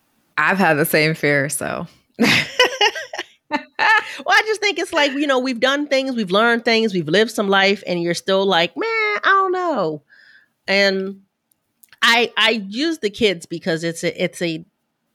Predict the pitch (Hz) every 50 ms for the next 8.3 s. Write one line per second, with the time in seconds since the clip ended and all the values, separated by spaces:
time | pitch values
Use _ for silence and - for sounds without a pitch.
0 | _ _ _ - 240 - - 202 - - 285 269 254 240 208 185 175 170 160 -
1 | - 143 127 - - - - - _ _ - - - - - _ _ 165 190 190
2 | 185 175 170 - - _ _ _ _ _ _ _ _ _ _ _ _ _ _ -
3 | 226 220 226 220 220 233 294 311 254 175 170 185 190 208 226 233 220 220 226 240
4 | 240 - 240 240 226 247 - 233 233 - 247 277 330 - - - 277 226 147 135
5 | 156 - - 143 - 147 _ - - - - - - - 160 160 147 135 135 139
6 | 143 143 - _ _ _ _ _ 151 160 170 175 190 190 196 180 170 170 180 185
7 | 180 170 170 165 165 165 - - 160 147 147 143 143 139 139 135 131 135 - -
8 | - - - - -